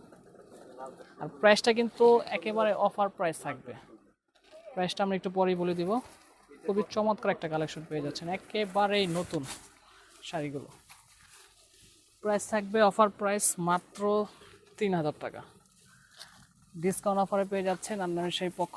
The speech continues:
থেকে only মাত্র তিন হাজার টাকা। পেঁয়াজ কালার ভিতরে আরেকটা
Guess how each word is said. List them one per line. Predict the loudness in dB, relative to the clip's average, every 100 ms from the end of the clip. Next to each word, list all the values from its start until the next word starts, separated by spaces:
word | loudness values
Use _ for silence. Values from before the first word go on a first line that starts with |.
| -8
থেকে | -8 -8 -10 -14 -20 -20 -18 -10
only | -6 -2 -2 -2 0
মাত্র | -2 -4 -4 -4 -6 -6
তিন | -2 -2
হাজার | -2 -6 -8
টাকা। | -8 -8 -12 -16 -20 -20 -20 -20 -20 -20 -20 -20 -16 -16 -18 -20 -20 -16 -16 -18 -20 -20 -20 -20 _ _
পেঁয়াজ | -6 -6
কালার | -4 -2
ভিতরে | -2 2
আরেকটা | 2 0